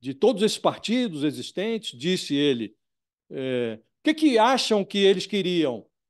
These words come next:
Está gravado, não, não tô inventando aqui, está filmado. E não foi obtido sob tortura, não. Eles queriam cargos. Não, eles não queriam cargos. Todo mundo sabia o que eles queriam.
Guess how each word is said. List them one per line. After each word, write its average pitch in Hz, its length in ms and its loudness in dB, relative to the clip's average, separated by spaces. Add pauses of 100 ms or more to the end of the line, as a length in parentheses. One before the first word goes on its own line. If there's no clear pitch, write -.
(300)
Está 285 260 -2
gravado, 269 680 0
não, 190 140 -2
não 196 200 -6
tô 330 180 -4
inventando 214 540 -2
aqui, 160 160 -6
está 277 200 -6
filmado. 233 680 -6 (1000)
E - 100 -6
não 247 160 0
foi 262 220 -2
obtido 349 340 -4
sob 285 260 -2
tortura, 214 500 0
não. 185 320 -2 (840)
Eles - 280 -2
queriam 240 340 2
cargos. 185 680 -2
Não, 247 420 0
eles 151 120 -6
não 226 100 -6
queriam 269 280 -2
cargos. 143 440 -2
Todo 233 220 -6
mundo 254 180 -10
sabia 254 420 -4
o 180 60 0
que 185 100 -6
eles 147 140 -4
queriam. 135 420 -4